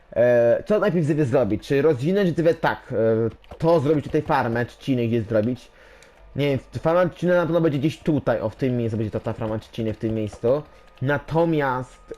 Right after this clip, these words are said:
em, no gdzieś tutaj, bo tu będzie jedna taka farma, tu będzie na pewno będzie farma, w tym miejscu będzie na pewno farma, na pewno, na sto procent będzie farma, na sto procent będzie farma, widzowie.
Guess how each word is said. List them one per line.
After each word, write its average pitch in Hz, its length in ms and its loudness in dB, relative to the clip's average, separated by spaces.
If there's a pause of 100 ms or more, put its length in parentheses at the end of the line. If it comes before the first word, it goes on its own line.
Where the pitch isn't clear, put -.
em, 120 520 2 (200)
no 123 80 -2
gdzieś 139 280 0
tutaj, 156 680 0 (920)
bo 131 80 0
tu 160 80 0
będzie 160 180 4
jedna 147 240 2
taka 139 240 -2
farma, 143 600 0 (840)
tu 220 100 4
będzie 170 180 4
na - 40 -4
pewno 147 160 0
będzie 135 120 2
farma, 113 240 0
w - 60 -10
tym 180 120 2
miejscu 156 120 0
będzie 135 140 0
na 139 100 0
pewno 131 200 0
farma, 185 380 -2
na 127 120 0
pewno, 135 300 -2
na 127 100 -4
sto 143 200 -4
procent 120 220 -6
będzie 110 140 -4
farma, 95 260 -8
na 101 100 -10
sto - 200 -4
procent 123 260 -6
będzie 113 180 -6
farma, 92 320 -6
widzowie. 95 340 -2